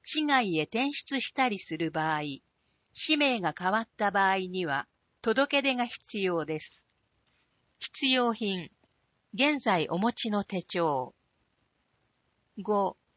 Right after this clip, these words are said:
返還。手帳の交付を受けた方が死亡された場合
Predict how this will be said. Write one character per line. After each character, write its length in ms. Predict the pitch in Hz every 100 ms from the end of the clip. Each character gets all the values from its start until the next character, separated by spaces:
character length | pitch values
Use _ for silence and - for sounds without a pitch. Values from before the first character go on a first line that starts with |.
| _ _
返 280 | 202 247 269
還。 440 | - 202 180 147 - _ _ _ _ _ _ _ _ _
手 160 | 240 220
帳 320 | - 294 294
の 160 | 269 -
交 220 | 262 262
付 120 | 262
を 220 | 247 233
受 160 | 233 269
け 60 | 254
た 140 | 196
方 300 | - 160 170
が 220 | 156 143
死 220 | - - 190
亡 220 | 254 269
さ 200 | - 226
れ 100 | 214
た 180 | 208 175
場 240 | 170
合 80 | 165